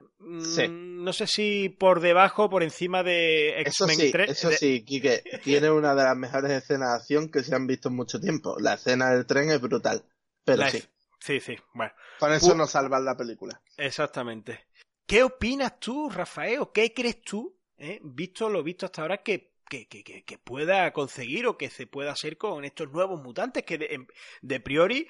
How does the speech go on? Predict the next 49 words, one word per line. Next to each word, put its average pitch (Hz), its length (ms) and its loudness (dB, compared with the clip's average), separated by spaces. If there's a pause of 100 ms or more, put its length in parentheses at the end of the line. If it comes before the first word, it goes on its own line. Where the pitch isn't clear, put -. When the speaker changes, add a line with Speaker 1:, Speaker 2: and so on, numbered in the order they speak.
Speaker 1:
pinta 180 300 4
bien 165 220 2
porque, 247 540 2
eh, 127 500 -6 (360)
sí - 240 -2
que 196 100 -2
es 170 80 -4
cierto 190 300 -2
que 160 260 -2
Marvel 151 380 0
se 180 160 -4
quería 143 200 -4
aproximar, 143 720 -6
eh, 117 600 -10
a, 90 360 -12
a 107 100 -14
también 123 340 -10
al 123 380 -6
cine 135 280 -10
de 127 120 -8
terror, 143 300 -4
¿no? 202 100 -10
Porque, 160 200 -10
como 117 180 -12
sabemos, 135 440 -6 (500)
bueno, 247 180 2
esta 214 220 2
película 208 340 0
no, 180 320 0
no 170 160 2
es 170 80 4
perteneciente 165 680 0
al 147 80 -2
universo 143 540 -6
cinematográfico, 170 960 -4 (100)
¿vale? 127 400 -8
Es, 98 120 -16
es, 107 160 -14
digamos, 127 580 -2
yo 139 140 -2
creo 147 120 0
que 143 140 0
es 123 320 -2
el 120 120 -4
último 135 380 -4
ya 127 540 0
clavo 160 380 4
del 131 160 -2
ataúd 131 500 2